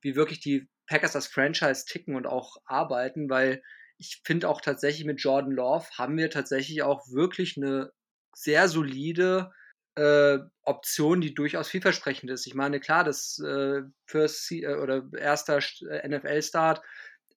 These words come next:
äh, wenn man sich da mal anguckt, wie jetzt Spieler wie Pat Mahomes oder so am Anfang gespielt haben,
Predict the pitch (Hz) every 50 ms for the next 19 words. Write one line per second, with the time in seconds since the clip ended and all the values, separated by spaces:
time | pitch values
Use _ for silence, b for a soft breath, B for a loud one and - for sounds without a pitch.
0 | _ - - - 175 165 156 151 151 165 165 151 160 - 170 151 151 151 165 160
1 | 180 165 165 - 151 151 156 151 156 151 151 - - - - - - 165 160 -
2 | - - 165 156 160 147 139 147 143 143 139 - 151 147 151 143 139 135 139 147
3 | 151 160 165 165 160 - - 147 143 135 131 135 135 131 127 135 139 135 131 135
4 | 135 139 139 139 147 143 135 131 - - 135 135 135 139 135 143 151 160